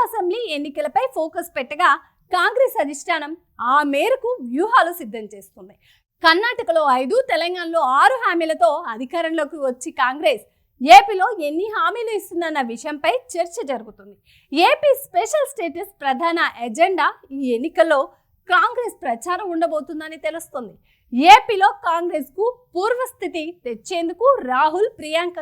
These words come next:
గాంధీ విస్తృతంగా పర్యటిస్తున్నారని తెలుస్తుంది. అలాగే షర్మిల చేరికతో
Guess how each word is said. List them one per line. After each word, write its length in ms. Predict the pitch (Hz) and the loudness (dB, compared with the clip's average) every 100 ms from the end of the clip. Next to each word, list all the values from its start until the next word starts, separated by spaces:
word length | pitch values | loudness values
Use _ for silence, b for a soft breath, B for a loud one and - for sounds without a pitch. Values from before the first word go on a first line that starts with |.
| 294 | -8
గాంధీ 280 | 285 311 294 _ _ _ - | -8 -8 -14 _ _ _ -4
విస్తృతంగా 720 | 262 349 554 523 311 285 349 - | 0 2 4 4 2 0 -2 0
పర్యటిస్తున్నారని 920 | 269 302 311 330 - 285 277 277 294 285 | -4 -4 -8 -10 -10 -8 -6 -6 -10 -8
తెలుస్తుంది. 420 | 254 240 226 381 _ b b 294 | -10 -10 -16 -18 _ b b 6
అలాగే 320 | 440 427 605 622 | 6 6 4 2
షర్మిల 440 | 381 311 339 508 539 508 | -2 -2 -2 -2 -2 -4
చేరికతో 400 | 370 311 302 359 | -8 -6 -4 0